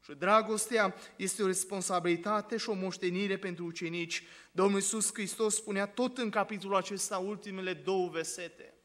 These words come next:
Versetul treizeci și patru, versetul treizeci și cinci: „Vă dau o poruncă nouă,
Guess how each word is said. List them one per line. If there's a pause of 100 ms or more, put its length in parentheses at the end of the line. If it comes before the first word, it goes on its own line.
(320)
Versetul
treizeci
și
patru,
versetul
treizeci
și
cinci: (240)
„Vă
dau
o
poruncă
nouă,